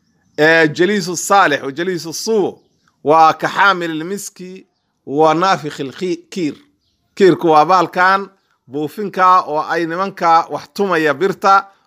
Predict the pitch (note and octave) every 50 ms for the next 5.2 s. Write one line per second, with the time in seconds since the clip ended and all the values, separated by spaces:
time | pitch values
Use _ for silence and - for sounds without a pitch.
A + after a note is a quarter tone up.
0 | _ _ - A3+ A3 G3+ F3+ D3 F3 F3 D#3+ - - G#3 G#3 F#3 D3+ B2 - C3
1 | C#3+ B2 D#3+ D#3 D3+ D#3+ G3+ G#3 - - G3 E3 E3 D#3+ D#3 - G3+ G#3 G3+ F#3
2 | E3 D#3 - G3 D#3 - F3 E3 E3 F#3 - - B2 G2+ F#2 _ _ _ _ _
3 | _ _ _ _ _ _ _ _ _ _ - G#3 A#3+ B3+ C4 A#3 G3 - A#3 G#3+
4 | F#3 - G3+ A3 G#3+ C4+ C#4 C4 A#3+ G#3+ G3+ G3 F#3+ F3 D3 - - A3+ G#3 F#3+
5 | D#3+ D#3+ E3 F3